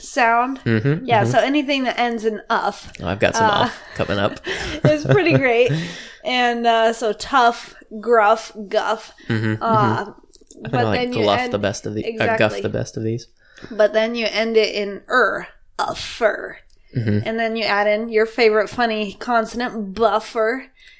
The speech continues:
Speaker 2: It's a good one.
Speaker 1: It's, it's just great. Uh, and I'm
Speaker 2: Buffer.
Speaker 1: struggling to find what it means,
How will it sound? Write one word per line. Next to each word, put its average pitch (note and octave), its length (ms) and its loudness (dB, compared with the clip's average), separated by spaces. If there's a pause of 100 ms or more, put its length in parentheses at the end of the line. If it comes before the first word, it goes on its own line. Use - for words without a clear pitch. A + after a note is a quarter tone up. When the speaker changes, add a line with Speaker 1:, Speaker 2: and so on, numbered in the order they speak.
(120)
Speaker 2:
It's - 80 -10
a - 20 -2
good C#3 100 6
one. C3 240 0
Speaker 1:
It's, B3 460 -6
it's A#3 220 0
just B3+ 200 -8
great. C4 340 2 (120)
Uh, G#3 540 4
and G#3 100 -2
I'm A3 120 -2
Speaker 2:
Buffer. A3+ 60 -4
Speaker 1:
struggling B3 560 -4
to A3+ 380 0
find A3+ 720 -2 (160)
what A3 880 4 (340)
it A3 180 -4
means, B3+ 540 0